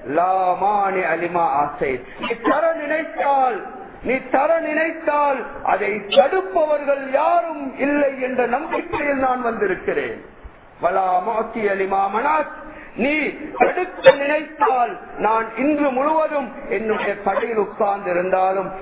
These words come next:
எனக்கு லாபம் கிடைக்காது என்பது எனக்கு தெரியும். அந்த நம்பிக்கையில் நான் என்னுடைய கடையை மூடிட்டு வந்திருக்கிறேன். அல்லாஹ்வுடைய நல்லடியார்களே, இறை விசுவாசிகளே, அல்லாஹ் நமக்கு தொழிலை தந்திருப்பது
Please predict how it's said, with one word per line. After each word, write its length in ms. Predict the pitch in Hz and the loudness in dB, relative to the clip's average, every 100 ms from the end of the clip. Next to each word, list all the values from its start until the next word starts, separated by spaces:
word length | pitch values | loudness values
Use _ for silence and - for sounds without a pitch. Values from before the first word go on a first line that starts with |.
| - | -6
எனக்கு 380 | 151 160 - 147 | -4 -4 -2 0
லாபம் 520 | - 285 294 269 - | 2 2 0 -4 -4
கிடைக்காது 960 | 226 220 214 220 196 196 196 190 - - - | -2 -2 0 2 2 2 -2 -2 -4 -10 -6
என்பது 400 | 240 262 285 285 | -6 0 0 2
எனக்கு 380 | 285 - 294 - | -2 -4 -4 2
தெரியும். 720 | 339 370 349 302 - - - | 2 2 -2 -2 -8 -14 -10
அந்த 280 | 160 - 147 | -8 -6 -2
நம்பிக்கையில் 800 | 170 269 294 302 - 240 233 | -2 0 -2 -2 0 0 0
நான் 340 | 220 208 196 175 | 0 0 -2 -4
என்னுடைய 380 | 185 175 165 160 | -6 -2 -2 -2
கடையை 320 | 170 180 170 | -2 0 0
மூடிட்டு 420 | 160 160 147 151 | -2 -4 -4 -2
வந்திருக்கிறேன். 720 | 139 123 120 120 - - - - - - | -2 -2 -6 -8 -12 -18 -20 -20 -12 0
அல்லாஹ்வுடைய 400 | 214 240 214 190 | 0 0 -2 -4
நல்லடியார்களே, 760 | 156 180 180 160 151 147 131 120 - - | 0 0 2 2 2 0 -2 -6 -12 -8
இறை 240 | 160 208 | -2 -2
விசுவாசிகளே, 800 | 202 202 214 202 202 170 160 135 - - - | -4 -2 0 0 -2 -2 -2 -4 -10 -20 -6
அல்லாஹ் 560 | 185 202 208 262 277 254 - - - | -2 0 2 4 2 0 -6 -14 -4
நமக்கு 480 | 208 220 220 226 - 226 | 0 0 -2 -6 -4 -2
தொழிலை 340 | 269 302 277 | 0 2 0
தந்திருப்பது 1120 | - 240 240 233 233 220 233 233 220 185 - | -2 -4 0 2 2 0 0 2 2 -2 -8